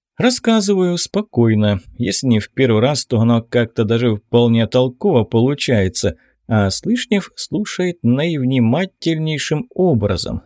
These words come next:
Только щурится, что твой кот. «Фух», я договариваю. «Ну, почти». Спохватываюсь только. «Тут это,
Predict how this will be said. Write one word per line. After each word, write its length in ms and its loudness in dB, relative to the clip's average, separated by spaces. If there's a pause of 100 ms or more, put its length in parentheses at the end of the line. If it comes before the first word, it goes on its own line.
(160)
Только 440 0
щурится, 640 -2
что 260 -2
твой 360 0
кот. 440 0 (1200)
«Фух», 760 4 (260)
я 340 0
договариваю. 960 0 (300)
«Ну, 340 0
почти». 560 -2 (300)
Спохватываюсь 920 0
только. 400 -2 (560)
«Тут 220 0
это, 380 2